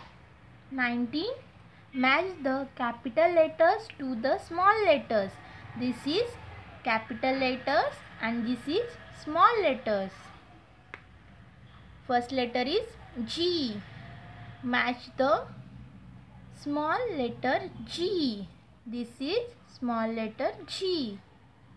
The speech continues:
Next letter is K. This is capital K and this is small k. Next letter is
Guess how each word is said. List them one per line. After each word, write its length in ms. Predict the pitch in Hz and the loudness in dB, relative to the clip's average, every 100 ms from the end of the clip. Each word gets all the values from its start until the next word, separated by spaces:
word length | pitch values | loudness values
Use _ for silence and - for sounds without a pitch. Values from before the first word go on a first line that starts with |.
| - - - - - - - - - - - - - - - - - - - | -20 -20 -20 -20 -20 -20 -20 -20 -20 -20 -20 -20 -20 -20 -20 -20 -20 -20 -12
Next 340 | 240 233 - | -10 -10 -8
letter 280 | 254 233 233 | -8 -6 -4
is 360 | 233 311 415 - - | -2 -2 -4 -8 -18
K. 540 | - 339 330 269 208 190 - _ - - _ | -6 -2 0 -2 -4 -8 -16 _ -20 -20 _
This 220 | 240 226 | -12 -10
is 120 | 240 - | -12 -4
capital 600 | 233 220 240 226 247 254 | -2 -2 -8 -6 -4 -4
K 440 | - 269 285 415 554 - - - - | -6 -4 0 0 -4 -10 -20 -20 -10
and 360 | - 247 285 415 571 320 277 | -2 2 4 2 0 -12 -8
this 240 | 254 240 | -6 -4
is 200 | 262 381 - | -4 -4 -8
small 540 | - - 330 392 440 427 | -18 -6 0 2 2 -2
k. 400 | - 294 226 196 190 - - - _ _ - - _ _ - _ - _ _ _ - - - - - - - - - - - - - - 440 427 - - - - - - - - - | -2 -2 -2 -4 -10 -20 -20 -20 _ _ -20 -20 _ _ -20 _ -20 _ _ _ -20 -20 -20 -20 -20 -20 -20 -20 -20 -20 -20 -20 -20 -20 -20 -20 -20 -20 -20 -20 -20 -20 -20 -20 -20
Next 240 | 254 - | -20 -18
letter 380 | 240 233 262 254 | -12 -6 -2 -2
is 140 | 320 | -2